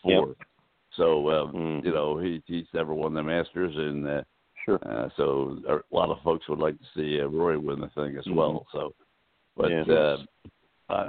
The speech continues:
Speaker 2: I, I'm, I'm in a pool too, and but I, I
Speaker 1: Mm-hmm.
Speaker 2: threw two players in, or first year players. Everybody said I was crazy. I put Wood in. Uh, I think, I mean, he's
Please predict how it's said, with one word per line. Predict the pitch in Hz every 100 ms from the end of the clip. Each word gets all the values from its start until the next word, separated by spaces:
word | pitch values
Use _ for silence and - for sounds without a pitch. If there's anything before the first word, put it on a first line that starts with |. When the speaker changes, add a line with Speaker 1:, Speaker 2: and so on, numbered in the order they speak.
| - _ -
Speaker 2:
I, | 117 113 - 101
I'm, | 113
I'm | - 127 147
in | 110
a |
pool | - 120 101
too, | - 107 90 92
and | 80 78 78
but | 98
I, | 117 117 _ -
I | 104
Speaker 1:
Mm-hmm. | 120 101
Speaker 2:
threw | 113 82
two | 113
players | - 101 98 87
in, | 95 92
or | 87 76 - _ _ _ -
first | 120 104
year | 113 113
players. | - 113 104 85 78
Everybody | 87 85 90 90 -
said | 87
I | 87
was | 78 -
crazy. | - 92 92 71 69
I | 80 -
put | 87
Wood | 87 95 92
in. | 90 82
Uh, | 80 82 98
I | 92 -
think, | 90 - _ _ _ _ _ -
I |
mean, | 76
he's | 101